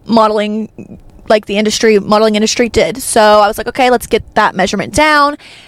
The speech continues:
And what does a seventeen-year-old girl know about getting a measurement down? Nothing. So I did end up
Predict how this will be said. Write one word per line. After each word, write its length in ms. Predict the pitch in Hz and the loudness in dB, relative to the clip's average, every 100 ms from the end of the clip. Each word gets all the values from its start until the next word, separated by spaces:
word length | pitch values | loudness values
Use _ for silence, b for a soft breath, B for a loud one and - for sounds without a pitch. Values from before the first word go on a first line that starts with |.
| _ 302 | _ -2
And 420 | 330 330 330 320 | 2 2 2 -2
what 400 | - 214 226 349 | -4 0 0 0
does 300 | - 320 311 - | 0 2 2 0
a 280 | 240 240 240 | 2 2 2
seventeen-year-old 560 | 247 240 247 233 226 | -2 -4 -2 0 0
girl 220 | 208 214 | 2 2
know 140 | 208 196 | 2 2
about 220 | 190 196 | 2 0
getting 180 | 208 202 | -2 -4
a 20 | |
measurement 320 | 165 156 - | -4 -4 -4
down? 360 | - 139 226 262 - - | -2 -2 -4 -10 -16 -2
Nothing. 560 | 214 208 - 156 233 | 0 0 0 -4 -6
So 600 | 254 - - 254 240 240 - | -8 -12 0 2 4 2 0
I 360 | - 233 277 349 | -2 0 0 -2
did 580 | 359 370 381 359 330 320 B B B - | -6 -2 2 4 2 0 B B B -4
end 180 | 226 | 0
up 80 | 226 | 0